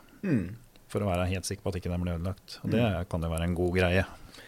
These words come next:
Speaker 1: Ja, jeg har det. Jeg har
Speaker 2: Mm.
Speaker 1: det i en sånn egen liten kasse,
Speaker 2: Mm.
Speaker 1: men det er på en måte et sånt eget system jeg har
Speaker 2: Mm.
Speaker 1: laget. Så den er jo da, det er liksom hele kjøkkenet mitt da,
Speaker 2: Yes.
Speaker 1: så når jeg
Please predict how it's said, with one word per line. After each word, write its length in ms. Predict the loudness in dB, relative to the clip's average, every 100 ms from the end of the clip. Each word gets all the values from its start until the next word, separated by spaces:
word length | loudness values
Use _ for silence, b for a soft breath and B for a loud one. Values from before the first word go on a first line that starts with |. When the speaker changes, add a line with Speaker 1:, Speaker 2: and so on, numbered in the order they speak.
| B 6
Speaker 1:
Ja, 80 |
jeg 220 | 10 10 10
har 120 | 10
det. 140 | 12
Jeg 100 | 12
har 100 | 12 12
Speaker 2:
Mm. 40 |
Speaker 1:
det 60 | 10
i 40 |
en 80 | 8
sånn 180 | 8 8
egen 360 | 6 6 4
liten 240 | 0 0 -2
kasse, 520 | -2 -2 2 6 6
Speaker 2:
Mm. 200 | 6 6
Speaker 1:
men 140 | 6 10
det 120 | 12
er 160 | 12 10
på 80 | 4
en 60 |
måte 160 | 0 2
et 60 | 2
sånt 180 | 4
eget 300 | 4 4 2 -2 -8
system 580 | -8 -6 -4 2 2 4
jeg 80 | 6
har 60 |
Speaker 2:
Mm. 260 | 8 8 6
Speaker 1:
laget. 120 | 4
Så 100 | 4
den 140 | 6 6
er 140 | 6
jo 100 | 8
da, 220 | 6 6 2 b b b b -2
det 140 | 6 8
er 180 | 8
liksom 180 | 6 2
hele 140 | -2 -2
kjøkkenet 340 | -6 -2 4
mitt 140 | 6
da, 100 | 6 6
Speaker 2:
Yes. 180 | 6 4
Speaker 1:
så 40 |
når 40 | 4 4
jeg 100 | 4